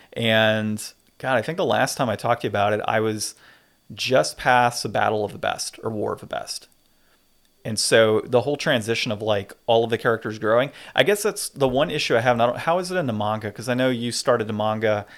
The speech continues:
kind of earlier on than that. Do they, like, go into the two-year training period with them in the manga?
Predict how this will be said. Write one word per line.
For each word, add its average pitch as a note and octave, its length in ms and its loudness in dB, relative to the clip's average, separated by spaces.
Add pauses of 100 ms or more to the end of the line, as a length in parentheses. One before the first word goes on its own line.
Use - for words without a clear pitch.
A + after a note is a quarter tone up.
(520)
kind C3+ 180 2
of G#2+ 280 0 (440)
earlier A#2+ 460 6
on G#2+ 400 4
than G#2 220 -2
that. G#2 380 -2 (640)
Do D3+ 200 -6
they, F#3 200 0
like, A3+ 220 -4
go D3 200 2
into C3+ 720 -4 (160)
the B2 120 -6
two-year C3+ 500 -6
training A#2 420 -6
period D#3 440 -4 (580)
with - 180 -4
them D#3 140 -4
in D3+ 60 -4
the D#3 60 -6
manga? D#3+ 460 -4